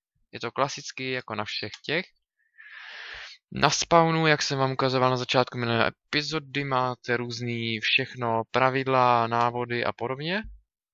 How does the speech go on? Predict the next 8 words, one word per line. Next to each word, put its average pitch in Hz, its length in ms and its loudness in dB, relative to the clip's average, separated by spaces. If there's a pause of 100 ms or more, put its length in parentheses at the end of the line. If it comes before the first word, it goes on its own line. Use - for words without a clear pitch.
(180)
Máte 131 260 -4
tam 131 160 0
i 120 100 0
informace 127 600 -6
o 110 100 -6
tom, 120 640 -4 (1200)
že 120 220 -2
vlastně, 113 720 -4